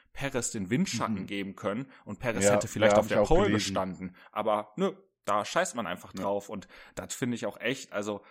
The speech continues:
Speaker 1: es wirkt mittlerweile schon sehr so, als ob Red Bull echt krass auf Perez scheißt, ne? Und ich glaub, der hat ja jetzt sogar noch mal einen neuen Vertrag bekommen. Ich versteh nicht, wieso, ne?
Speaker 2: Hat der?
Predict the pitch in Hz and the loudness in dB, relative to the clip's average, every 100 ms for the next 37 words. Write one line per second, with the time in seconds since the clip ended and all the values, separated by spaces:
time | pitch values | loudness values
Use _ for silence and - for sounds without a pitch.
0 | - - - 98 104 107 139 139 - - | -20 -14 -8 -6 -4 -2 -2 -2 -12 -10
1 | 95 95 92 101 98 95 92 82 - 98 | -2 0 0 -2 -4 -4 -6 -8 -12 -6
2 | 98 107 98 95 101 - 90 104 - 98 | -2 -2 -2 -4 -8 -8 -8 -10 -10 -12
3 | - 104 - 87 - - - 101 95 - | -8 -8 -8 -12 -16 -8 -4 -4 -6 -10
4 | 104 90 - - 95 - - 90 98 95 | -10 -10 -10 -6 -6 -8 -12 -10 -8 -8
5 | - 98 92 107 127 143 110 113 113 110 | -6 -6 -6 -4 -2 -2 -2 -4 -4 -4
6 | 113 104 104 - - - - - - 92 | -4 -6 -6 -10 -10 -10 -10 -10 -12 -10
7 | 92 - - - 95 98 - 104 98 101 | -12 -12 -14 -12 -12 -12 -12 -12 -10 -10
8 | 98 90 98 - 92 113 143 | -10 -10 -8 -6 -4 -2 -2